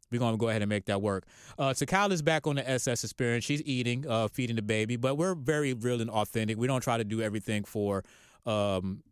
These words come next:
video, but we, we're trying to give you guys video anyway, 'cause, you know, people wanna consume podcasts and stuff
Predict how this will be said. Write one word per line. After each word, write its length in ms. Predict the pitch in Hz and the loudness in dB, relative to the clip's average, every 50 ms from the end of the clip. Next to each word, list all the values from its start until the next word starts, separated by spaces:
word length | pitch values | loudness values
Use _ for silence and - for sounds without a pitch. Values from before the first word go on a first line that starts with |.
| _ _ - | _ _ -14
video, 500 | 104 98 104 123 120 117 110 104 101 98 | -6 -2 0 0 2 2 2 2 2 2
but 300 | 95 98 101 98 98 - - - | 0 0 0 0 0 -2 -4 -4
we, 140 | 113 123 135 | -2 -2 0
we're 160 | 127 147 156 | 0 -2 0
trying 180 | 160 233 240 233 | 2 2 2 4
to 60 | 233 | 2
give 180 | 208 254 214 | 2 0 0
you 60 | 226 208 | 0 0
guys 260 | 240 240 240 233 196 | 2 2 2 0 0
video 400 | 175 214 240 233 233 226 226 - - | 0 0 0 0 0 0 0 -2 -2
anyway, 400 | 226 233 208 151 113 95 82 82 | -2 0 0 0 0 -2 -4 -4
'cause, 340 | - - 117 117 110 - - 131 | -4 -2 -2 -2 -2 -4 -6 -6
you 80 | 117 120 | -4 0
know, 180 | 120 113 113 104 - | 0 0 0 -2 -4
people 300 | - 120 120 - 139 135 | -6 -6 -2 -2 -2 0
wanna 220 | 123 120 123 131 127 | 0 0 0 0 0
consume 400 | - 131 117 - 135 127 127 113 | -2 -4 -4 -2 -2 -2 -2 -2
podcasts 580 | - 127 120 123 127 - 131 127 123 117 - | 0 0 0 0 0 0 -2 -2 -2 -2 -2
and 80 | 127 117 | -4 -4
stuff 300 | - 135 123 123 127 | -2 0 0 0 -2